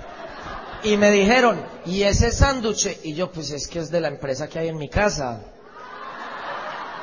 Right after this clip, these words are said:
"¿En serio?". Y yo, "Sí, ustedes que se ponen a comprar en la tienda del colegio, eso como es de maluco. Si quiere, págueme la platica y yo le traigo mañana su sándwich". A los dos días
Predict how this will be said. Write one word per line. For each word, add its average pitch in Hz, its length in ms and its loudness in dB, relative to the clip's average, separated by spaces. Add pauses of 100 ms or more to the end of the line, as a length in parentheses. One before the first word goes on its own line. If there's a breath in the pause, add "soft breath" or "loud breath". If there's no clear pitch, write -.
(460)
"¿En 214 240 2
serio?". 226 440 4
Y 165 60 0
yo, 147 140 -2
"Sí, 170 200 -2
ustedes 165 300 0
que 196 120 -2
se 170 100 0
ponen 160 240 -2
a 196 80 2
comprar 160 400 -2
en 190 100 -4
la 175 140 0
tienda 165 220 0
del 190 100 0
colegio, 165 260 6
eso 185 120 0
como 170 160 2
es 151 60 2
de 180 60 4
maluco. 156 480 0 (200 loud breath)
Si 170 220 2
quiere, 247 360 6
págueme 175 420 4
la 226 140 8
platica 240 420 6
y 208 40 2
yo 170 80 0
le 160 100 -2
traigo 175 260 4
mañana 165 340 0
su 185 140 -6
sándwich". 247 540 2 (2750)
A 202 160 10
los 226 340 8
dos 302 340 8
días 277 720 8